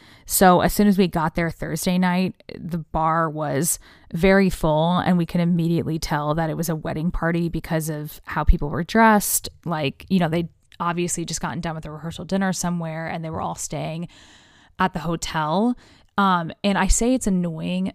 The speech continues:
mostly because the rooftop at the Cape Hotel is supposedly <laughs> really beautiful, but we couldn't go up there because they had events there all weekend and it was closed for private,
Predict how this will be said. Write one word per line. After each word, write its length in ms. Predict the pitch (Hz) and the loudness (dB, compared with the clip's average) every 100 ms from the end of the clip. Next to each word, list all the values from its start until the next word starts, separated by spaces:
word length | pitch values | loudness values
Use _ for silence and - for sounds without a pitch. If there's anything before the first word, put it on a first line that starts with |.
| - | -4
mostly 580 | 185 175 170 - 180 170 | -2 -2 -2 -2 -2 -4
because 800 | 165 160 - 156 151 151 165 - | -6 -10 -6 -6 -6 -6 -6 -8
the 180 | - 196 | -4 -2
rooftop 800 | 185 175 180 185 - 226 240 - - | 0 0 0 -2 -2 0 0 -2 -2
at 240 | - 175 - | 0 -2 -2
the 80 | 160 | -10
Cape 320 | - 160 - | -8 2 4
Hotel 680 | 151 - 151 147 160 175 - | 4 -2 -6 -4 -2 -2 -4
is 120 | 170 | -6
supposedly 1160 | - 151 - 165 214 180 190 202 180 220 269 302 - - | 0 8 8 8 2 0 0 0 2 2 0 -2 -8 -20
<laughs> 180 | - - | -20 -12
really 800 | 175 175 175 180 185 185 190 185 _ _ - | -6 -2 0 0 0 0 -2 -6 _ _ -10
beautiful, 760 | 180 165 175 - 269 302 370 - | -6 -2 -2 0 0 0 -2 -6
but 440 | 185 - 190 180 175 | -8 0 0 0 -2
we 100 | 214 | -2
couldn't 280 | - 269 | 2 2
go 120 | 226 240 | 4 2
up 160 | - | 2
there 420 | 170 117 90 170 - | 0 -2 -2 -2 -6
because 680 | - 208 - 196 190 185 175 175 | -2 -2 2 2 4 2 0 -6
they 300 | - 170 185 | -6 -4 -4
had 160 | 185 196 | -2 -2
events 380 | 190 180 220 - | -2 -2 -2 -4
there 340 | - 165 185 | -8 -8 -6
all 160 | - 180 | -2 0
weekend 360 | 170 202 208 175 | 0 -2 -4 -4
and 100 | 170 | -6
it 40 | |
was 140 | 170 | -8
closed 540 | - - 190 85 143 - | -8 -2 0 0 -6 -8
for 260 | - 165 | -6 -4
private, 580 | 156 - 175 175 175 165 | -4 -4 -2 -2 -4 -6